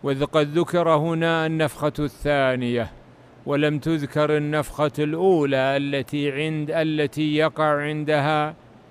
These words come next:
موت الناس وصعقهم، وذلك لأنها قد ذكرت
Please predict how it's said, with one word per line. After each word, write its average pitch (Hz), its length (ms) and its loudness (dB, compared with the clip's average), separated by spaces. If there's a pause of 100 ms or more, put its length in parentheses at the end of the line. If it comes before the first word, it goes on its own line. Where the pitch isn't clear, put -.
(140)
موت 156 340 2
الناس 151 480 -2
وصعقهم، 143 1120 0 (500)
وذلك 151 560 2
لأنها 139 760 0
قد 139 200 -4
ذكرت 131 580 0